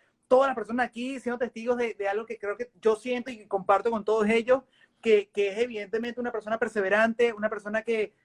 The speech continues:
que supo enfrentar la realidad de que, de que, qué debo hacer, tomó la, la rienda por su, de su mano, de su, de su carrera, de su destino y su futuro, no solamente por su familia, sino por sí mismo, y tomaste algo que siento que, que venía inherente tuyo,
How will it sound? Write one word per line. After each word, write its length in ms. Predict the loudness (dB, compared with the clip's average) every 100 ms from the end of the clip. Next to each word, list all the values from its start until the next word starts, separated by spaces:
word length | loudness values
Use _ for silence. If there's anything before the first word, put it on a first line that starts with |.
| _
que 120 | -6
supo 240 | -4 2 4
enfrentar 340 | 4 -2 0
la 80 | 0
realidad 500 | -2 0 0 2 0
de 80 | -4
que, 200 | -10 -10
de 140 | -14
que, 240 | -10 -12 -12 _
qué 100 | 0
debo 240 | 2 0
hacer, 360 | -2 -2 -2 -4 -12 _
tomó 520 | -6 -2 0 0 -4
la, 200 | -2 -2
la 120 | -2
rienda 260 | -4 -4 -4
por 140 | -6
su, 180 | -8 -16 -12
de 120 | -12
su 100 | -4
mano, 180 | -2 0
de 60 |
su, 180 | -2 -4
de 120 | -6
su 100 | -8
carrera, 340 | -4 0 2 0
de 60 |
su 100 | -2
destino 380 | -6 -8 -6 -6
y 60 | -6
su 100 | -8
futuro, 460 | -12 -4 6 6 6 _ _
no 120 | -2
solamente 280 | 2 2 2
por 100 | 0
su 80 | -2
familia, 280 | -4 -2 -4
sino 180 | -4
por 100 | -6
sí 120 | -8 -4
mismo, 400 | -2 -2 -2 -6
y 140 | -12
tomaste 500 | -4 0 0 -2 -4
algo 400 | 0 0 0 -2 -6 _ _
que 140 | -8 -8
siento 420 | -4 -6 -2 -4
que, 300 | 0 -2 -2
que 300 | -4 -4 -4
venía 380 | -6 -6 -6 -6
inherente 500 | -4 -2 -2 -2 -4
tuyo, 420 | -2 -2 4 2